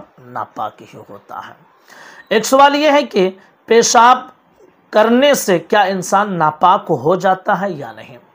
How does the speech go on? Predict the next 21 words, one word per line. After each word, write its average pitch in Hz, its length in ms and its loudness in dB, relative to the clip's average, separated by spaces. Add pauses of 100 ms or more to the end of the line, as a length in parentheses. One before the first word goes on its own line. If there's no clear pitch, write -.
(540)
آ، 156 200 -4
پیشاب 208 720 -2
ناپاک 196 540 0
سے 240 160 -2
یہاں 214 180 0
مراد 202 280 0 (320)
غالباً 175 460 -2
یہ 202 140 -6
ہے 208 100 -4
کہ 202 200 -4
غسل 233 440 -2
ٹوٹ 196 300 -6
جاتا 147 440 -4
ہے 117 80 -12
یا 98 200 -16
نہیں۔ 113 140 -20 (320)
جیسے 165 340 -4 (520)
پیشاب 240 580 2
کرنے 226 500 0
سے 233 340 0
اگر 202 360 -2